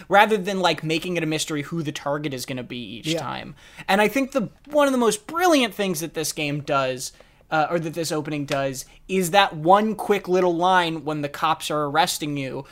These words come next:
Speaker 1: where they're like, "K-, one of your teammates sold you out."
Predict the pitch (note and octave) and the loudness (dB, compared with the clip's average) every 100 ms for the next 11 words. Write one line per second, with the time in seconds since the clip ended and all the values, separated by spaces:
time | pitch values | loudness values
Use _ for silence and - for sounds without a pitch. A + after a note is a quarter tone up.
0 | - E3 E3 D#3+ D#3+ D3+ D3 - - - | -8 0 0 2 4 4 4 -2 -20 -20
1 | _ _ _ _ - G#3 D#3+ D#3+ A3 G#3+ | _ _ _ _ -12 -6 -2 2 4 4
2 | G3 G#3+ - G3 F#3 E3 C3+ - - F3 | 0 0 0 0 0 0 -2 0 0 2
3 | F3 F3+ C#3+ D3+ E3+ D#3 C3+ A2+ | 2 2 0 -2 2 4 4 2